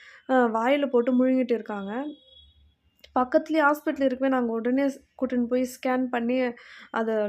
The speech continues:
மோஷன்ல வர மாதிரி ஏதோ மருந்து கொடுத்தாங்க. சாப்பிட்ட உடனே அது ஒரு ஃபோர், ஃபைவ் ஹவர்ஸ் கழிச்சு மோஷன்ல இது வலி வந்துடுச்சுங்க. நீங்க வந்து குழந்தைங்களுக்கெல்லாம் இந்த மாதிரி கொடுக்காதீங்க.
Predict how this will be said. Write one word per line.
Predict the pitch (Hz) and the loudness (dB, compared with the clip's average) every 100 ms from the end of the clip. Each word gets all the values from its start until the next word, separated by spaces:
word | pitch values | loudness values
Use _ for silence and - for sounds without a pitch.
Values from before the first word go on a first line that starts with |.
| 214 - _ - | -6 -14 _ -4
மோஷன்ல | 240 294 302 302 254 | 2 2 2 0 2
வர | 233 226 | 0 0
மாதிரி | 233 240 | 0 0
ஏதோ | 240 247 | 2 2
மருந்து | 240 233 254 | 2 2 0
கொடுத்தாங்க. | 277 240 226 220 233 | 0 -4 -6 -6 -4
சாப்பிட்ட | 247 240 240 | -2 -2 -2
உடனே | 240 240 277 269 | -2 -2 0 0
அது | 226 214 208 202 202 - - - | -2 -4 -4 -6 -8 -12 -20 0
ஒரு | 254 247 | 0 4
ஃபோர், | 294 294 | 6 6
ஃபைவ் | 294 254 | 4 2
ஹவர்ஸ் | 240 262 - | 2 0 -2
கழிச்சு | 233 226 247 | -2 0 2
மோஷன்ல | 247 269 269 254 240 | 2 2 2 -2 -2
இது | 214 | -2
வலி | 202 226 | -2 -2
வந்துடுச்சுங்க. | 240 226 214 208 208 202 247 302 - - - - - - - | -2 -2 -6 -8 -8 -6 -6 -8 -14 -20 -20 -20 -20 -8 0
நீங்க | 302 320 | 4 4
வந்து | 311 311 | 4 2
குழந்தைங்களுக்கெல்லாம் | 311 269 285 285 254 233 240 240 | 2 2 4 2 2 2 0 0
இந்த | 226 | -2
மாதிரி | 233 240 | -2 -4
கொடுக்காதீங்க. | 240 233 233 226 208 196 | -4 -6 -4 -4 -4 -6